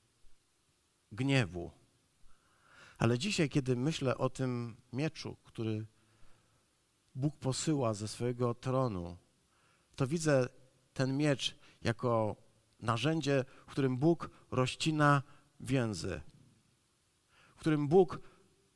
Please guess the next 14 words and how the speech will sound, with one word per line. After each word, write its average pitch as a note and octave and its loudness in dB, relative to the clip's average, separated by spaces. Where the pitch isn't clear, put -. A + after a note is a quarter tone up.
uwalnia D#3+ 6
więźniów. C3+ -2
Ten D3+ 2
miecz F#3 2
rozcina D#3+ 4
moje E3 4
kajdany C#3 4
i D3 0
ten D3+ 4
miecz F3+ 4
powoduje, D3+ 4
że C3+ 2
mogę C#3 4
wstać A#2+ 0